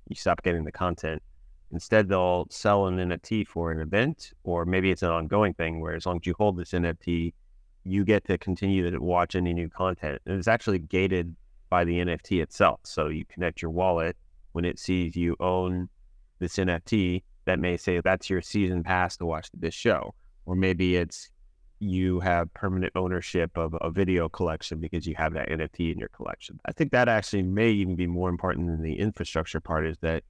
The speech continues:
as you see the business models evolve, which always happen, you had your cable package and then streaming killed that.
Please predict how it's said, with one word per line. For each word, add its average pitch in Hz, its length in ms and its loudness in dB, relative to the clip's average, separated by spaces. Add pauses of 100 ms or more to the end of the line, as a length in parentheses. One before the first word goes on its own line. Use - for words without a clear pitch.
(300)
as 87 120 0
you 92 80 2
see 95 160 -2
the 87 80 2
business 87 400 0
models 87 280 2
evolve, 85 360 0
which - 380 -6 (160)
always 110 260 6
happen, 82 420 -2 (100)
you 87 140 2
had 87 140 2
your 85 80 -2
cable 92 300 0
package 87 540 -2
and 80 120 -4
then 78 240 -6 (360)
streaming 98 480 2
killed 92 320 2
that. 85 280 2